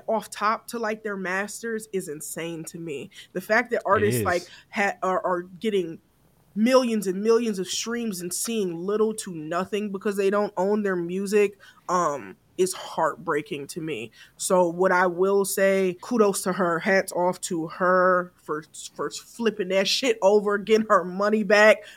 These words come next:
Speaker 1: okay? 'Cause she making her coin now. She might <laughs> not have been making as much as she was before, even though she was obviously successful. I'm happy to see a woman do that specifically, so,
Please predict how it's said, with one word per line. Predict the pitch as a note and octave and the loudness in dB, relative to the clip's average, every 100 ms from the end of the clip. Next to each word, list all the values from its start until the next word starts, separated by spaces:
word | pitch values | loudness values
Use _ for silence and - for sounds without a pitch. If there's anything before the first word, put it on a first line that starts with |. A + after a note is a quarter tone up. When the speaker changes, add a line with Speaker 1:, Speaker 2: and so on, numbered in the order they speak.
| - | 6
Speaker 1:
okay? | A#3 C4 A#3 A3 | 6 8 6 6
'Cause | A3+ | 4
she | A3 | 2
making | A#3+ D4 E4 A#3 | 8 8 8 4
her | D4 | 4
coin | G#3+ D#4 D#4 B3+ A3+ | 8 10 12 10 8
now. | B3+ C4+ A3 G3+ F#3+ - - | 6 8 8 4 -2 -12 -8
She | C4+ | 2
might | C4 D#4 | 8 8
<laughs> | |
not | D4+ F4 | 10 10
have | B3+ | 8
been | B3+ B3 | 4 6
making | C#4+ C4+ B3+ A3 _ - | 6 6 -4 -6 _ -2
as | A3+ A3+ | -2 2
much | A#3 A3+ | 2 0
as | G#3+ | -4
she | A3+ | -4
was | A3 A3+ A3+ | 0 2 2
before, | F#3 F#3+ A#3 A#3+ | -2 -6 0 2
even | A3 A3+ | 2 0
though | A3 | 0
she | G#3 G#3+ | -2 -4
was | F#3 | -2
obviously | G3+ G#3+ G3 F#3+ F#3 | 2 2 0 -6 -10
successful. | F3+ D#3+ G3+ G3+ - E3+ D3 | -12 -10 -4 -4 -4 -8 -6
I'm | G3 | -4
happy | G#3 G3+ G3 | -2 -2 -4
to | F#3+ | -8
see | F#3+ G#3+ | -6 -4
a | F3+ | -4
woman | G3 G3 F3+ | -4 -4 -6
do | F3+ G3 | -6 -6
that | F3+ F3 D3 _ _ - | -4 -6 -8 _ _ -18
specifically, | - F#3 F#3 F3+ E3+ F3+ - E3 C#3 - - | -8 -6 -4 -6 -6 -14 -12 -12 -12 -14 -16
so, | - D3+ C#3 - | -10 -8 -8 -12